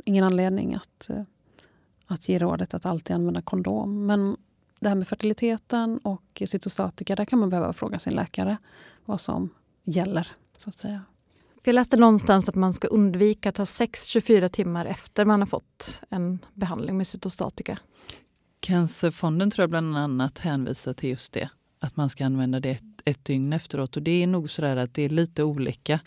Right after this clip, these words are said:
Speaker 3: Jag, jag har hört tre dygn innan och ett dygn och sådär. Men känner man sig osäker så är det väl kanske bättre att använda skydd än inte.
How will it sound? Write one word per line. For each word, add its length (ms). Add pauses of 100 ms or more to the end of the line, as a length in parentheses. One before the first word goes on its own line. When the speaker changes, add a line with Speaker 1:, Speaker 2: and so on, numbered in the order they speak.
(580)
Speaker 3:
Jag, 300
jag 100
har 80
hört 180
tre 260
dygn 300
innan 280
och 60
ett 180
dygn 260
och 60
sådär. 220
Men 140
känner 240
man 140
sig 140
osäker 480
så 140
är 60
det 80
väl 80
kanske 280
bättre 340
att 380 (120)
använda 520
skydd 340
än 180
inte. 460